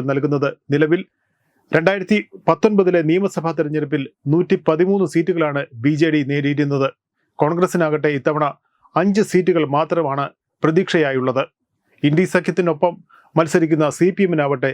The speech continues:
ഒറ്റ സീറ്റ് പോലും ഇവിടെ ലഭിക്കില്ലെന്നും പോൾ ഫലങ്ങൾ പറയുന്നു. രണ്ടായിരത്തി ഇരുപത്തിനാലിലെ ലോക്സഭാ തെരഞ്ഞെടുപ്പിലും ഒഡീഷയിൽ ബി ജെ പി മേധാവിത്വമാണ് എക്സിറ്റ് പോളുകളിലൂടെ പ്രവചിക്കപ്പെട്ടത്. ഇത് സാധൂകരിക്കുന്ന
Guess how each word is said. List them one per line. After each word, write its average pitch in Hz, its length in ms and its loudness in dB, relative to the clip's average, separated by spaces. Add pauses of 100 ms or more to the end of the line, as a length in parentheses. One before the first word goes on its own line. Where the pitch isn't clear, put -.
(280)
ഒറ്റ 143 180 -2
സീറ്റ് 160 320 0
പോലും 151 220 0 (100)
ഇവിടെ 143 240 2
ലഭിക്കില്ലെന്നും 143 520 -2 (400)
പോൾ 170 160 4 (100)
ഫലങ്ങൾ 143 380 2
പറയുന്നു. 143 320 2 (1160)
രണ്ടായിരത്തി 190 520 0
ഇരുപത്തിനാലിലെ 190 480 0 (200)
ലോക്സഭാ 185 520 0
തെരഞ്ഞെടുപ്പിലും 160 600 -2
ഒഡീഷയിൽ 160 460 0 (180)
ബി 170 120 2
ജെ 180 160 0
പി 175 160 -2 (120)
മേധാവിത്വമാണ് 156 720 -2 (340)
എക്സിറ്റ് 160 340 0
പോളുകളിലൂടെ 151 500 2 (100)
പ്രവചിക്കപ്പെട്ടത്. 143 720 -2 (580)
ഇത് 143 260 2
സാധൂകരിക്കുന്ന 160 680 0